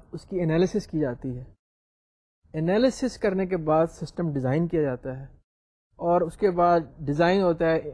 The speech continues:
پروٹوٹائپ ہوتا ہے، امپلیمنٹ ہوتا ہے، اور اس کو آپ پھر، آ، ایٹریٹیولی اس کو امپروو بھی کرتے ہیں۔ یہ باتیں چلیں ہم اس کو اتنی ڈیٹیل میں نہیں جاتے، لیکن اس کا فرق کیسے ہے؟ How is it different؟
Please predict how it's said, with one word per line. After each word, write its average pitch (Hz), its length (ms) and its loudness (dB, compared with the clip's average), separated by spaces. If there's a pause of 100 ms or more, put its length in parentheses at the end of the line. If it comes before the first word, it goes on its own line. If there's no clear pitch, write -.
(120)
پروٹوٹائپ 170 520 0
ہوتا 160 260 -2
ہے، 160 100 -2
امپلیمنٹ 190 520 0
ہوتا 147 320 -4
ہے، 139 40 -10 (540)
اور 175 180 0
اس 175 120 -4
کو 185 200 0
آپ 165 260 0
پھر، 175 160 -2
آ، 151 360 2 (480)
ایٹریٹیولی 185 560 2
اس 185 120 2
کو 185 140 -2
امپروو 170 360 0
بھی 196 140 2
کرتے 156 320 -2
ہیں۔ 147 100 -4 (320)
یہ 202 180 0
باتیں 214 280 4
چلیں 214 200 2
ہم 202 160 0
اس 190 120 -4
کو 214 100 2
اتنی 196 260 2
ڈیٹیل 170 340 2
میں 175 140 0
نہیں 180 180 0
جاتے، 156 280 -2 (1160)
لیکن 226 440 0 (280)
اس - 160 -8
کا 269 100 2
فرق 285 320 2
کیسے 160 340 0
ہے؟ 135 220 -4
How 220 120 6
is 240 220 4
it 190 540 -4
different؟ 233 360 0